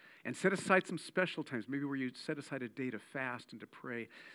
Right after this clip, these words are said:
Set aside some special seasons where you're just gonna go hard after God. "I wanna seek your face today. Come and meet me." See what God can and will do as you seek him. Listen, Grace Church,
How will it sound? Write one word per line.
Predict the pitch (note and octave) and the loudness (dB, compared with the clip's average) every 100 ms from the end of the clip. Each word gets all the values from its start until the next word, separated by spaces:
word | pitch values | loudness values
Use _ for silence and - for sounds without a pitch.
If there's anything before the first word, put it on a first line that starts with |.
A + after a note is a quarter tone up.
| - | -18
Set | - E3 | 2 4
aside | F3 F#3 E3+ | 4 0 0
some | D#3 | -4
special | - F3+ E3 D#3 | -4 -2 -2 -4
seasons | - - A2 A#2+ | -8 -8 -8 -6
where | A#2+ | -8
you're | D3 | -6
just | - | -6
gonna | A#2+ | -4
go | B2 C#3 | -2 -4
hard | B2+ - D#3 D3 | -4 -4 -2 -2
after | - - - | -6 -10 -10
God. | - D#3 B2+ - - | -8 -6 -6 -10 -14
"I | - - | -18 -16
wanna | C#3 C3 | -12 -10
seek | - - E3 | -6 -4 -4
your | C#3+ | -6
face | B2 - D#3 D#3 - | -12 -10 -8 -8 -8
today. | C3 G2 F#2 | -12 -12 -12
Come | - F3+ D#3+ A2+ - - | -6 -2 0 -2 -10 -10
and | G#2+ A2+ F3 | -8 -4 0
meet | G#3+ A3+ | 0 -2
me." | F3+ D#3 - - - - _ _ _ _ _ - | -10 -14 -18 -20 -20 -20 _ _ _ _ _ -18
See | - - E3+ | -12 0 2
what | G3 D#3+ C3 | 2 0 0
God | D3 D3 C#3+ - _ - | 2 2 0 -6 _ -12
can | - C#3+ D3+ D3 B2+ | -6 -2 -2 -2 -6
and | A2 A2 | -8 -6
will | C3+ C3+ | -6 -6
do | A#2 A2 - - - | -10 -12 -14 -18 -10
as | F#2+ | -10
you | G#2+ | -8
seek | G2+ - - - | -10 -12 -12 -14
him. | - - _ _ _ _ _ _ _ _ _ - - - - | -16 -20 _ _ _ _ _ _ _ _ _ -20 -20 -20 -12
Listen, | C3 B2 | -10 -10
Grace | B2+ C3 - | -6 -6 -6
Church, | - C3+ - - | -4 -4 -4 -10